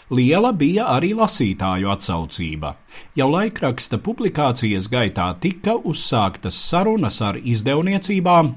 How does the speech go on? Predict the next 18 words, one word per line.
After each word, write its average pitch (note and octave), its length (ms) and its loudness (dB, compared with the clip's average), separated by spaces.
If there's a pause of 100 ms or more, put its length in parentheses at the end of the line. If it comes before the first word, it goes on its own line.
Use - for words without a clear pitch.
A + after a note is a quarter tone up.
un C#3 240 2
tūkstoš G3 480 0
astoņsimt B2+ 640 2
piecdesmit B2+ 640 0
otrā A2+ 440 0
gada F#2 440 -2
divdesmitajā F#2 800 -2
martā G#2 480 2 (560)
Harietas E3 760 2
Bīčeres A#2 580 0
Stovas G2+ 600 0
krustēva A2 720 -2
Toma G#2 400 2
Būda A2 560 2
jeb F2 400 -4
Dzīve F2 560 0
ar F#2 240 -2
mīļajiem G3+ 760 0